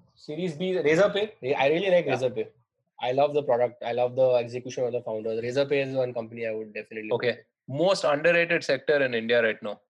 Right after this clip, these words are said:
Speaker 2: investing wise?
Speaker 1: Uh, I think EdTech is still underrated. Like, despite Unacademy and Byju's, uh, uh, you know, breaking out, the, the,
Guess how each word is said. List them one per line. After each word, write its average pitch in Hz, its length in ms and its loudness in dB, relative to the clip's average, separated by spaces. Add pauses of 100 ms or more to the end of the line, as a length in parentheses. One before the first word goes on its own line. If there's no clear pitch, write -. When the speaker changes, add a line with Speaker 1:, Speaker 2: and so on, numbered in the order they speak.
(220)
Speaker 2:
investing 120 420 -6
wise? 101 320 -8 (1300)
Speaker 1:
Uh, 160 460 2 (100)
I 147 100 -2
think 226 340 -4
EdTech 214 380 0
is 233 140 -2
still 208 240 -2
underrated. 127 600 0 (200)
Like, 120 220 -6
despite 165 460 0
Unacademy 147 840 0
and 143 140 -2
Byju's, 135 640 -2 (100)
uh, 117 560 -4
uh, - 640 -14
you 117 160 -6
know, 131 140 -2
breaking 123 380 -2
out, 123 200 -2 (840)
the, 147 540 4 (260)
the, 165 100 4